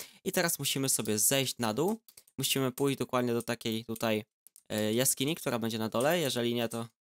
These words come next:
mi się pomyliło w takim razie. E, nie tutaj, tylko musimy sobie wejść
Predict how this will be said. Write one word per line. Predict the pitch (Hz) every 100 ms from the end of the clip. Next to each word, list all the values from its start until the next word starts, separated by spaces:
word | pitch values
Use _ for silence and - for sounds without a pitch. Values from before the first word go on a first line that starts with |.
| _ _ -
mi | -
się | 117
pomyliło | 120 117 117 143
w | 165
takim | 117 113 113
razie. | 113 131 170 - _ _ _ _ -
E, | 127
nie | 160
tutaj, | 185 175 170
tylko | 160 135 127
musimy | 127 123 123 120
sobie | 123 107 107
wejść | 107 104 - -